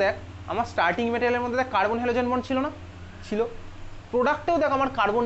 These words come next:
নিউক্লিওফাইল বন্ডই ফর্ম হয়েছিল, দেখতে পাচ্ছিস? এখন একটা রিয়াকশন দেখ, আমার হয়েছিল কি বলতো, একটা স্টেপে ধাক্কা মারলো, বেরিয়ে গেল। আরেকটা রিয়াকশন দেখ, আমার হয়েছিল কি বলতো, দুটো স্টেপে। দেখ, বেরিয়ে গেল আগে, আগে নিজে থেকে বেরিয়ে গেল, কার্বোক্যাটায়ন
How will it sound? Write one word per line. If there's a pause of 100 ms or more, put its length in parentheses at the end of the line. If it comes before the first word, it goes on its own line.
নিউক্লিওফাইল
বন্ডই
ফর্ম
হয়েছিল,
দেখতে
পাচ্ছিস? (840)
এখন (1000)
একটা
রিয়াকশন
দেখ,
আমার
হয়েছিল
কি
বলতো, (920)
একটা
স্টেপে (160)
ধাক্কা
মারলো,
বেরিয়ে
গেল। (1160)
আরেকটা
রিয়াকশন
দেখ,
আমার
হয়েছিল
কি
বলতো,
দুটো
স্টেপে। (640)
দেখ, (120)
বেরিয়ে
গেল (100)
আগে, (180)
আগে
নিজে
থেকে
বেরিয়ে
গেল, (500)
কার্বোক্যাটায়ন